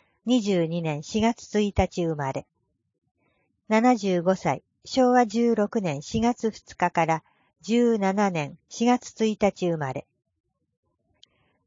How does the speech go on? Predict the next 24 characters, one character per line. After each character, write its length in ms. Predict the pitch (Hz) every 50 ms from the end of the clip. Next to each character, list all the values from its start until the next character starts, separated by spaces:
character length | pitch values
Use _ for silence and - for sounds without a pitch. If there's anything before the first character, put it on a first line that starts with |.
| _ _ _ _ _ _ _ _ _
八 400 | - - 208 - - 269 269 247
十 140 | 226 254 254
歳、 480 | 247 - - - 185 156 143 143 233 _ _ _ _ _ _ _ _ _ _ _ _ _ _
昭 280 | - - 262 254 254
和 160 | 247 240 233
十 280 | 208 196 220 226 226 226
一 240 | 220 - - 220 190
年 200 | 170 156 151 151
四 200 | - - 214 214
月 340 | 226 233 233 - - 214 208
二 260 | - - - - -
日 160 | - 196 190
か 140 | - 185 175
ら 180 | 175 170 170 _ _ _ _ _ _ _ _ -
十 240 | 165 208 240 240 233
二 140 | 226 226 208
年 220 | 180 165 151 156
四 200 | - - 208 208
月 400 | 226 233 - - - - - 214
一 100 | 208 202 -
日 360 | 202 185 - - 196 190 180
生 60 | 170
ま 160 | 156 143 143 143
れ。 160 | - -